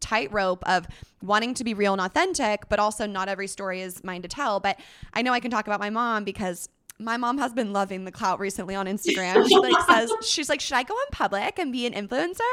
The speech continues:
Speaker 1: I'm like, "No, please." I'm like, "You're such a liability."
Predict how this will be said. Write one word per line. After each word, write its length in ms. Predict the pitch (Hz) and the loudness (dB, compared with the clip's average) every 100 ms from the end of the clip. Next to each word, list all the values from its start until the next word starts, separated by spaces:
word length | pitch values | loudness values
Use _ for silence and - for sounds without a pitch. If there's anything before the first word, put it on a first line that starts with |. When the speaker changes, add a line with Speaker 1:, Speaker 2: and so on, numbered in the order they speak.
| 508 | 0
Speaker 1:
I'm 140 | 277 | 0
like, 220 | 262 247 - | -2 -6 -8
"No, 320 | 226 247 170 | -2 0 0
please." 340 | 185 254 220 202 | -4 -6 -6 -4
I'm 80 | 240 | -4
like, 160 | 247 | -4
"You're 80 | 240 | -6
such 240 | - 233 | -6 -6
a 60 | 254 | -4
liability." 640 | 220 190 196 214 208 165 | -4 -2 -2 -4 -6 -10